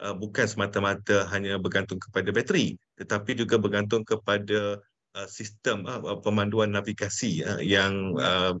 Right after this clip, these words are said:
Speaker 1: uh, yang sekarang kita
Speaker 2: Autonomous,
Speaker 1: panggil apa? Driver.
Speaker 2: uh, uh, ya, autonomous. Ya.
Speaker 1: Uh, autonomous, uh, vehicle yang mana kita sekarang sudah mula mempelopori, uh, industri ataupun teknologi tersebut. Tetapi sebenarnya satu lagi industri yang saya ingat boleh kita ambil peluang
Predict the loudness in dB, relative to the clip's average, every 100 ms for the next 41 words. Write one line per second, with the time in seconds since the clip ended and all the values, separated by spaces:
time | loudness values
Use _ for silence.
0 | 0 0 0 -6 _ 0 4 4 6 4
1 | 2 -2 0 2 2 2 -2 -6 -12 -6
2 | -4 -6 -6 -6 -6 -8 _ -12 -12 _
3 | _ _ _ _ _ _ -6 -4 0 0
4 | 2 0 0 0 0 4 6 6 2 0
5 | -2 -4 -4 0 2 2 2 2 4 4
6 | 4 2 0 -4 0 2 4 2 -2 -6
7 | -12 -20 -12 -4 -2 -2 -4 -2 -2 2
8 | 0 2 4 4 2 0 0 2 2 2
9 | 0 4 2 2 -10 -20 _ -4 -4 -4
10 | -4 -4 -2 -4 -4 -2 0 0 0 -4
11 | -4 2 2 4 2 0 0 -2 -2 0
12 | 2 2 -2 -8 -4 0 0 -2 0 2
13 | 2 -2 -2 0 0 -2 -6